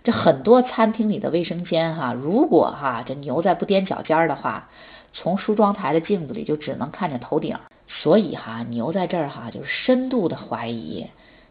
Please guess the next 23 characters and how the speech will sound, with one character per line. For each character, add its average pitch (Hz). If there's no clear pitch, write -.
这 175
克 -
罗 240
地 247
亚 240
人 123
对 208
咱 180
亚 214
洲 175
人， 131
他 214
得 208
是 220
有 175
多 233
歧 -
视 151
啊！ 67
要 226
知 226
道 190
哈， 120